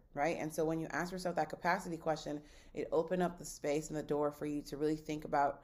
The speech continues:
um, what are some other ways that you can still reach your goal without you having to burn yourself out,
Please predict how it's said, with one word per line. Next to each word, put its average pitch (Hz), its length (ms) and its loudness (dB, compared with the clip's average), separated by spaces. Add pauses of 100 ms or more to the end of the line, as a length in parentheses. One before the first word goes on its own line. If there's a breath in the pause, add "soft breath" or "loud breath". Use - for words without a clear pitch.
(340 loud breath)
um, 139 240 -2
what 165 160 6
are 175 80 6
some 170 320 0
other 165 220 4
ways 156 280 4
that - 120 -6
you 160 120 -6
can 160 220 -6
still 185 320 2
reach 170 240 0
your 151 120 0
goal 156 340 2
without 151 360 4
you 147 160 -4 (100)
having 143 420 0
to 139 340 -6 (720)
burn 143 260 2
yourself 131 460 -4
out, - 240 -8